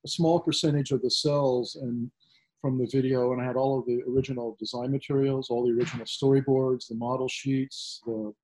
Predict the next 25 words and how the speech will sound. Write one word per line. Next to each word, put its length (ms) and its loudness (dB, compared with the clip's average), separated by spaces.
uh, 40 -16
color 220 0
key 200 -6
studies. 580 -2
I 40 -4
had 140 2
all 240 4
of 80 0
that, 200 2
and, 260 -8
and 120 -2
they 80 0
were 140 0
in 60 -2
several 380 4
large 420 4
boxes 420 -4
in 60 -4
my 100 -2
garage 460 -6
for 200 -4
almost 360 -4
twenty, 200 -2
fifteen 420 0
years. 400 0